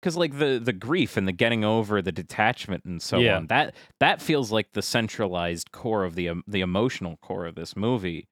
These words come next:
Speaker 2: Oh, definitely,
Speaker 1: Because
Speaker 2: yeah.
Speaker 1: they're, like, it's as simple as what you <laughs> said with the, the scene with the photographs.
Speaker 2: Yeah, yeah, yeah.
Speaker 1: Where it's like, how can you not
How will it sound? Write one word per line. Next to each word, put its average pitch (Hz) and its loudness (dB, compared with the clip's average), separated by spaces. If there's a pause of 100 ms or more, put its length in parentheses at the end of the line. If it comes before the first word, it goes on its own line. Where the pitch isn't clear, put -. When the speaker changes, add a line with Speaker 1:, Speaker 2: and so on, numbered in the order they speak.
Speaker 2:
Oh, 143 2
definitely, 110 0
Speaker 1:
Because 139 0
Speaker 2:
yeah. 92 -6 (140)
Speaker 1:
they're, 165 2
like, 156 -2 (120)
it's 170 0
as 170 2
simple 175 0
as 139 0
what 127 0
you 175 4
<laughs> - -
said - 2 (320)
with 135 0
the, 123 4
the 127 2
scene 139 2
with 135 0
the 120 0
photographs. 104 2
Speaker 2:
Yeah, 143 8
yeah, 110 4
yeah. 110 4
Speaker 1:
Where 170 4
it's 170 0
like, 185 0 (260)
how 202 0
can 196 -6
you 160 0
not 151 -2